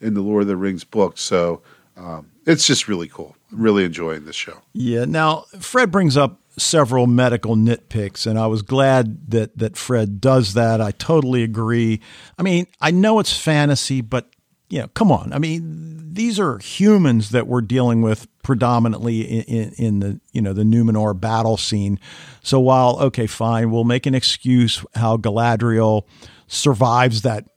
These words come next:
Speaker 2: that wall of fire that seems to just smack her right in the face. Uh, the humans, on the other hand, I, I'm just shocked how many survived.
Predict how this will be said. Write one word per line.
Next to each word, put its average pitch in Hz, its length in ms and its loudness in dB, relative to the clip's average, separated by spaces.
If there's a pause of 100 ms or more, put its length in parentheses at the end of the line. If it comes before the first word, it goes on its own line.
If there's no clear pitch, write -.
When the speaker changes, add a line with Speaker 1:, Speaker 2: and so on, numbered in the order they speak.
Speaker 2:
that 117 300 -10
wall 123 540 2
of 104 80 -4
fire 123 640 0
that 113 180 -2
seems 120 420 0
to 117 260 0
just 104 480 -6 (280)
smack 120 600 -2
her 113 200 0 (200)
right 123 280 0
in 113 80 0
the 98 80 -2
face. 123 560 0 (680)
Uh, 170 60 -14 (460)
the 170 160 0
humans, 233 360 4
on 185 120 4
the 175 100 4
other 165 160 4
hand, 156 260 4
I, 156 220 2
I'm 156 180 4
just 139 180 2
shocked - 580 -2 (280)
how 135 180 2
many 117 240 4
survived. 101 800 -2